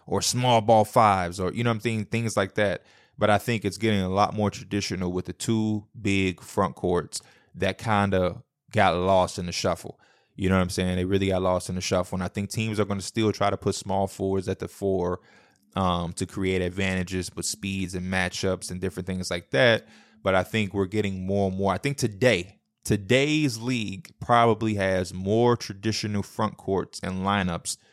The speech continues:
than it did four years ago. It, no doubt in my mind. Keegan Murray, Sabonis. You know what I'm saying? Like, um, there's just, there, there's a lot more of that versus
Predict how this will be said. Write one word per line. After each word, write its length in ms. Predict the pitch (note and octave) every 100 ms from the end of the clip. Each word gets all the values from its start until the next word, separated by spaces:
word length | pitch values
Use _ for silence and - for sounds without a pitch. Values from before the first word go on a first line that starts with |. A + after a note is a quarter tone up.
| _ _
than 140 | G2 F#2+
it 100 | F2+
did 240 | F#2 F2
four 260 | - G2 F#2
years 300 | E2+ D#2 D#2+
ago. 200 | - - _ _ _ _ _ _ _ _ _ _ _ -
It, 360 | - G2+ - - _ _ _ -
no 300 | G#2 A#2+ A2+
doubt 220 | G2+ F#2
in 80 | F2+
my 100 | F2
mind. 200 | D#2+ D#2 _ _ _ _ _
Keegan 320 | - A#2+ G#2+
Murray, 280 | G#2 G2+ F#2
Sabonis. 720 | F2 F2 G2+ G2 F2 E2 - - _ _ -
You 100 | F#2+
know 60 |
what 80 | G2+
I'm 100 | G2
saying? 280 | - G2+ F#2+
Like, 320 | F#2 E2+ - _ _ _ _ -
um, 480 | F#2+ F2+ F2 F2 - - _ _
there's 220 | A2 A2 A2
just, 240 | G#2 -
there, 180 | A2 G#2+
there's 240 | A2 G#2+
a 80 | G2+
lot 380 | G2 G2+ F#2+ G2
more 220 | G2 F#2+
of 100 | F2+
that 320 | F2+ - -
versus 460 | G#2 G2 - F2+